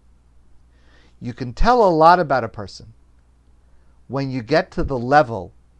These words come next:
of what they really, really want. Have a wonderful day.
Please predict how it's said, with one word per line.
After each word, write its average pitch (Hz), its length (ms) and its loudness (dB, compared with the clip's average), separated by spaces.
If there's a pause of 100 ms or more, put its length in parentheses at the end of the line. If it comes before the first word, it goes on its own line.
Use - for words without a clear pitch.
(520)
of 127 160 -6
what 156 300 -4
they 139 180 -4
really, 160 760 -2 (240)
really 127 680 -6 (300)
want. 101 600 -12 (2500)
Have 190 200 0
a 170 80 4
wonderful 156 600 0
day. 110 380 -8